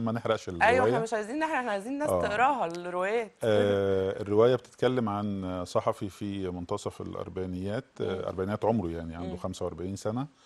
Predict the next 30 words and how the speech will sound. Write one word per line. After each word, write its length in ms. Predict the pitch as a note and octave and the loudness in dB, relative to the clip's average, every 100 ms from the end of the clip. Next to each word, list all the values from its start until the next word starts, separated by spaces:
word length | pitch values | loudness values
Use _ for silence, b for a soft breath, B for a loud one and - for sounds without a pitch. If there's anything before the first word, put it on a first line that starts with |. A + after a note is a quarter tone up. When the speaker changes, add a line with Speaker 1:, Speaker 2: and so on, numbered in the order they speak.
| b b b b - | b b b b -6
Speaker 1:
آه، 200 | G2+ G2+ | -2 0
تعرض، 680 | G2 G#2 B2 C3 B2+ A#2+ A2+ | 2 6 8 8 4 2 0
آه، 880 | G2+ G2 F#2 F#2 F2+ F2+ F2+ F#2 G2 - - - | 2 2 0 0 -2 -4 -6 -8 -10 -14 -18 -14
لحاجة 420 | G2+ G2 - A#2 | -4 0 2 4
طبية، 680 | A2 F#2 F2 G#2+ A#2 A#2 B2+ - - - | 4 0 0 0 4 4 4 -4 -16 -6
آه، 440 | G2+ F#2 F2+ F2+ G2 - - | -2 0 0 -4 -8 -16 -6
هددته 480 | A2+ G2 A2 C3+ | -4 0 0 2
بأنه 300 | A2 A2+ A2 | -2 -2 -2
هو 500 | G#2 A2 A2 G#2+ A2+ - | 0 2 4 4 2 -6
ممكن 400 | G2+ G#2 G2+ F#2 | -6 -4 -4 -6
يفقد 380 | F#2+ - F#2 E2+ F2 F2+ | -6 -8 -12 -12 -12 -12
ذاكرته 560 | F2 F2+ G#2+ F#2+ F#2 F2 E2+ - - | -8 -4 -2 -2 -4 -14 -16 -20 -12
للأبد. 380 | F2+ F#2+ F2 E2 - _ _ B B G3+ | -6 -4 -6 -10 -18 _ _ B B -16
Speaker 2:
مم. 180 | G3+ G3 - | -16 -16 -10
Speaker 1:
فابتدى 680 | - F#2 C3 C3+ C#3 C3+ C3 - G#2 G2+ | -8 0 4 6 8 8 6 2 -4 0
يقعد 460 | A#2+ B2+ B2+ B2 A2 | 0 0 0 -2 -6
ويراجع 720 | F#2+ F#2+ F#2 F#2 G#2+ B2+ A#2 | -4 -4 -4 2 4 6 6
نفسه 320 | G#2+ - - | 4 -2 -2
ويراجع 240 | F#2+ A2+ A#2 | 2 2 2
حياته 340 | - G#2+ B2 | 2 2 2
اللي 120 | G2 | 0
فاتت 280 | - A2+ A#2+ - | 2 2 2 -4
طول 120 | A2+ | -6
ال 80 | A2 | -4
خمسة 280 | - A2 A2 | -2 0 0
وأربعين 280 | F#2+ F#2+ G#2 | 0 -2 -2
سنة، 300 | - G#2+ A2 | -2 0 -2
من 140 | F#2+ | -2
أول 260 | G#2+ A2 G2 | 0 2 6
وعيه 260 | G2+ G2 | 6 6